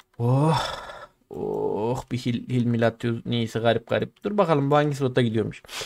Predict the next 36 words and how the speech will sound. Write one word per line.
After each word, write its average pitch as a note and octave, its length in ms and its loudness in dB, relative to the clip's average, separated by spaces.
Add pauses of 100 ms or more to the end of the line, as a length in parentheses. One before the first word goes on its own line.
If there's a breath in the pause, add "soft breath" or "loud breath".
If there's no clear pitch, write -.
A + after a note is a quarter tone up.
(280 loud breath)
Nereye C#3 280 6
gittiğini F#3 320 6
merak D3+ 340 8
ettim. A#2+ 240 0
O C#3 60 4
yüzden B2+ 220 2
takip G#2+ 320 0
edeyim. G#2+ 240 -2
Adamın C3+ 320 2
illegalliği C#3+ 640 6
konusunda D3 460 2
bir C3+ 60 0
şeyim D3 300 4
yok C3 220 0
yani. G#2+ 260 2
Şüphem A#2+ 340 2
yok A#2+ 140 0
kafamda. A2 440 -2 (420)
Level B2+ 420 8
altmış - 300 4
bir A#2+ 120 0
Beko'cum. A2+ 420 2 (640)
Mesela G#3+ 460 8
biz F#3 140 -4
çoğu A3 300 12
slotu G#3 300 8
da F3 140 10
böyle F3+ 280 10
bulduk. A#2+ 300 0
Toğumdan G3 440 10
takip F#3+ 400 10
ederek. B2+ 280 6
Mesela D3+ 380 0
ben F3 200 8
buradaki F#3 300 4
slota F#3+ 500 6